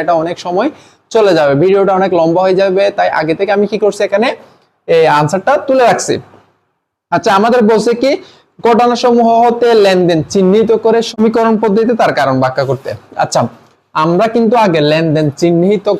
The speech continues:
করব, এটা নিয়ে অনেকে কি দ্বিধাদ্বন্দ্বে পড়ে যায় কি, এখানে কিন্তু অনেকে কি করে দশ আর পনেরো দুই এন্ট্রিটাও নিয়ে আসে। আসলে এই দুইটা এন্ট্রি এখানে আসবে না, যেহেতু আমাদের আগেই প্রশ্নে বলে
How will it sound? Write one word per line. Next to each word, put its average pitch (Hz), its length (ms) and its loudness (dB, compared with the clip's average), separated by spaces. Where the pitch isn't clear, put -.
করব, 147 300 2
এটা 180 220 -2
নিয়ে 196 220 0
অনেকে 190 300 0
কি 170 120 0
দ্বিধাদ্বন্দ্বে 185 540 0
পড়ে 185 200 2
যায় 180 160 0
কি, 226 80 0
এখানে 202 280 0
কিন্তু 220 320 -2
অনেকে 190 340 -2
কি 208 60 0
করে 208 140 2
দশ 196 380 0
আর 247 80 0
পনেরো 196 260 2
দুই 165 120 2
এন্ট্রিটাও 185 400 0
নিয়ে 135 180 0
আসে। 127 120 -6
আসলে 233 260 -2
এই 214 100 2
দুইটা 202 200 0
এন্ট্রি 233 220 -2
এখানে 220 160 -2
আসবে 170 240 -2
না, 170 140 -2
যেহেতু 196 320 0
আমাদের 202 240 0
আগেই 208 280 0
প্রশ্নে 226 320 0
বলে 220 140 2